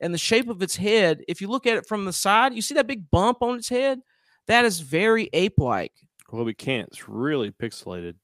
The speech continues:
Speaker 1: And look,
Speaker 2: It's like
Speaker 1: also, when it, when it swings its arms, the guy in the video talks about this, uh, a little bit. Uh, you know how, like, a, a, a gorilla's hand is kinda like, it's shaped kinda funny. It's got, like, the fingers are kinda long and they're kinda bent at the very end a little bit.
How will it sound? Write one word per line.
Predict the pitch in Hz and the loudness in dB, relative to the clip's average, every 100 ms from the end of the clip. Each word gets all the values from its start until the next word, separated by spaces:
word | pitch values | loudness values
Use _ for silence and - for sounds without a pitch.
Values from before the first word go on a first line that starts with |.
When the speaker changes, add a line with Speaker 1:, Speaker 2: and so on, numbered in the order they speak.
| - | -6
Speaker 1:
And | 202 | 4
look, | 240 196 | 6 6
Speaker 2:
It's | 113 | 4
like | 101 | 4
Speaker 1:
also, | 190 254 220 185 180 - _ _ - | 4 4 2 2 2 -2 _ _ -2
when | 202 208 | 2 2
it, | 190 - | 0 -2
when | 190 | -2
it | 190 175 | 0 -2
swings | - 208 240 247 214 | -4 0 0 0 -2
its | 180 | -4
arms, | - 180 220 233 190 | 0 2 4 2 -2
the | 170 | -2
guy | 202 247 | 4 4
in | |
the | 185 | 4
video | 165 220 170 | -2 -2 -2
talks | 139 160 151 | -2 -4 -4
about | 131 131 123 | -4 -6 -4
this, | 127 123 | -6 -6
uh, | - 131 107 | -4 -2 -2
a | |
little | 147 147 | -2 -4
bit. | 123 120 95 - _ _ - - | -2 -2 -4 -10 _ _ -12 0
Uh, | 156 151 - | 4 4 2
you | 269 | 4
know | 294 | 4
how, | 233 233 214 | 6 6 6
like, | 202 - | 4 4
a, | 151 | 2
a, | 127 104 127 - 107 | 2 0 -2 -6 -10
a | 131 | -6
gorilla's | 151 190 214 196 | 0 4 4 4
hand | 196 208 220 208 | 2 2 2 0
is | 165 | -2
kinda | - 220 208 | -2 0 2
like, | 185 160 | 2 0
it's | 160 - | -4 -8
shaped | - 220 - | -2 -2 -4
kinda | 170 143 | -6 -8
funny. | - 156 135 | -6 -6 -6
It's | 127 - | -6 -8
got, | - 151 | -10 -6
like, | 151 147 | -8 -8
the | |
fingers | - 220 214 | -6 -6 -6
are | 175 | -6
kinda | 202 175 | -4 -2
long | 175 202 | 2 2
and | 196 | 0
they're | 165 | -6
kinda | 190 180 | -6 -6
bent | 143 185 185 | -6 -6 -6
at | 175 | -8
the | |
very | 147 175 170 120 156 | -6 -2 -2 -2 -2
end | 180 202 | -2 0
a | |
little | 220 214 | 0 2
bit. | 247 240 | 4 2